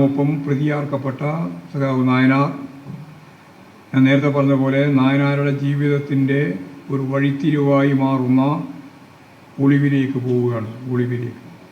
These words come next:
നാൽപത് സെപ്റ്റംബർ പതിനഞ്ചിന് ശേഷം പലരും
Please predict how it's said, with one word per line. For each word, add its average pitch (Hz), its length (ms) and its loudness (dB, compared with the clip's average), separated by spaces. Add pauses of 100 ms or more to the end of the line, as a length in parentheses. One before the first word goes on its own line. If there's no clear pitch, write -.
(220)
നാൽപത് 127 440 0
സെപ്റ്റംബർ 131 380 -2 (100)
പതിനഞ്ചിന് 123 540 0
ശേഷം - 260 -12 (2500)
പലരും 180 320 4